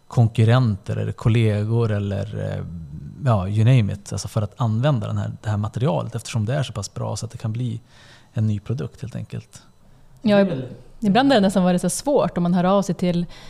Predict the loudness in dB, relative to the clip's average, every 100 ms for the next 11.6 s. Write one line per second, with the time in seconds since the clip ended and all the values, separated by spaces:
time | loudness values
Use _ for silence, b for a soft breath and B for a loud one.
0 | B B -4 0 0 0 -2 0 0 2
1 | 0 -2 -4 -4 0 2 2 2 0 0
2 | 0 0 2 0 0 0 -2 -2 -2 -6
3 | -8 -4 0 2 4 4 2 2 0 2
4 | 2 2 2 4 2 -2 -2 2 4 6
5 | 4 2 2 2 0 0 2 2 2 2
6 | 4 4 4 2 0 2 2 0 -2 -8
7 | B B 2 4 4 2 2 2 0 -6
8 | -10 -2 2 2 2 -4 -4 -2 0 2
9 | 2 2 2 2 -2 -4 -4 -6 -8 -14
10 | -20 B B B -6 0 2 2 2 0
11 | -2 -2 -4 -2 -4